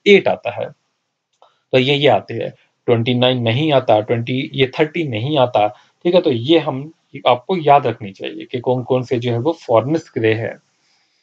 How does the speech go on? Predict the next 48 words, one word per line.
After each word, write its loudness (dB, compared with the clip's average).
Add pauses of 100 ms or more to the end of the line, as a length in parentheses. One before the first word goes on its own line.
(1400)
आगे 0
चलते -2
हैं 0
अगले 2
question 2
की -2
तरफ 2
और 6
अगले 0
question -4
में -2
देखते 0
हैं -6 (100)
किसके -2
बारे 2
में -8
बात 0
की -4
गई -12
है। -20 (380)
Question 2
number 2
ट्वेंटी -4
टू -4
है, 4
question -6
number -6
ट्वेंटी -10
थ्री -6
है, 2
यहाँ -2
पर -4 (140)
छोटे-छोटे -6
questions -6
है 0
ये। -2 (1300)
Article 0
nineteen 0
से -6
लेके -4
ट्वेंटी -4
टू -6
की -2
अगर 0
हम -4
बात 2
करते -4
हैं -6